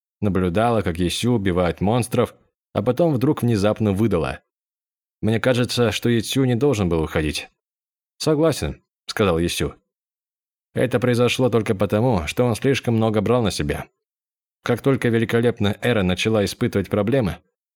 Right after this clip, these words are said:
он взял ответственность на себя, и его сразу сместили», высказала гипотезу Чэньго. «О, я смотрела все битвы великолепной Эры. Мне кажется, что Ицю, бог битв Осенний Лист, уже не так силен, как в былые времена».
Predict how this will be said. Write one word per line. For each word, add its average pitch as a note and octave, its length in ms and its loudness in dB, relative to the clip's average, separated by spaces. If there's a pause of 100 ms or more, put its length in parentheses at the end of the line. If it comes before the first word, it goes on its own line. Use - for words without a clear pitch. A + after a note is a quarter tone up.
(100)
он C#3+ 140 0
взял C#3 260 2
ответственность B2+ 600 0
на G2+ 60 0
себя, G#2 560 -2
и B2 100 -2
его A2 220 2
сразу F#2+ 340 0
сместили», D#2+ 560 -2 (320)
высказала B2+ 580 2
гипотезу G#2+ 760 2
Чэньго. F2 480 0 (500)
«О, G#2+ 420 2 (760)
я B2+ 300 2
смотрела A#2+ 520 2
все B2+ 280 0
битвы A#2+ 500 0
великолепной A2+ 760 2
Эры. F#2+ 300 2 (160)
Мне F#2+ 240 2
кажется, G#2 580 0
что - 200 -2
Ицю, A2 440 0
бог G#2 420 0
битв G2 360 0
Осенний G2 440 0
Лист, G#2+ 380 -2
уже A2+ 260 2
не C3+ 120 0
так C3+ 200 0
силен, B2 400 0
как A2 140 0
в F2 80 -2
былые F2+ 320 2
времена». D#2+ 540 -2